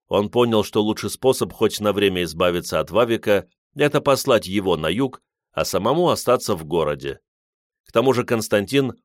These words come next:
будет очень осложнять курортную жизнь. «Спасибо, Юра!» — взволнованно произнес Вавик и поспешно отвернулся, чтобы скрыть слезы умиления.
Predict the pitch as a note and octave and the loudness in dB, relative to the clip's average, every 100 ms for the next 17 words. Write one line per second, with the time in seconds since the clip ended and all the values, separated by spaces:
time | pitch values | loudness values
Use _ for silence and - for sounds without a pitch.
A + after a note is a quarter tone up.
0 | _ - F2+ C3+ A2+ A2 - A2+ A#2 G#2+ | _ -6 0 2 0 -2 -2 0 0 -2
1 | G2 A2 G#2+ G2+ F2 - F#2+ F2+ F2 - | 0 2 2 0 -2 -4 -4 -2 -2 -2
2 | F2+ F2+ F2 D2+ C#2 - _ _ _ _ | -2 -2 -2 -6 -10 -18 _ _ _ _
3 | - - - G#2+ F#2 - - D#3+ A#2 F#2+ | -10 -8 0 0 0 -4 -2 0 0 0
4 | A2 G2 F3+ F3+ A#2+ E2+ C2+ _ _ D#2+ | 0 2 2 4 2 0 -4 _ _ -14
5 | D#2 F#2 A2 G#2+ A2 G#2 F#2+ G2 G2 F#2 | -4 2 2 4 2 2 0 0 0 0
6 | D#2 F2 - D#2 C3+ B2+ B2 - _ _ | -2 -6 -4 0 2 2 -4 -8 _ _
7 | D3+ D3 B2 - A#2 - F2 - E2 D#2 | -4 -2 0 0 0 0 -4 -2 -4 -2
8 | C3 C#3 - B2 A2 _ - - F3 C#3+ | -2 -2 0 0 0 _ -14 -4 0 0
9 | - G3+ B2 B2+ - F2+ F#2 E2+ F#2+ F2 | -2 -2 -2 -2 -4 0 0 0 -6 -4
10 | F#2+ F#2 D#2+ D2+ C2+ B1 | -2 -2 -2 -4 -8 -10